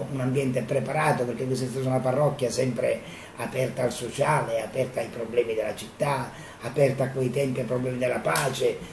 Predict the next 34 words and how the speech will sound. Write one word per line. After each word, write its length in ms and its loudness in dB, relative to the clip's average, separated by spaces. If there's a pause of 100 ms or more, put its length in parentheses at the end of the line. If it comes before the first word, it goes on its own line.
Si 160 -4
parlava 460 4
a 80 0
quei 200 4
tempi 460 4 (280)
di 140 4
mafia 460 4
a 60 2
Catania 440 4
più 140 -2
di 100 2
quanto 280 4
non 180 4
se 100 4
ne 120 4
parli 280 0
adesso, 460 0 (300)
mica 200 4
perché 240 2
la 80 4
mafia 300 2
non 140 4
c'è 120 -2
più, 260 0 (340)
ma 80 0
perché 260 2
se 120 2
ne 100 4
parla 260 6
di 120 4
meno. 320 8 (460)
E 160 6
allora, 480 8 (260)
eh, 120 8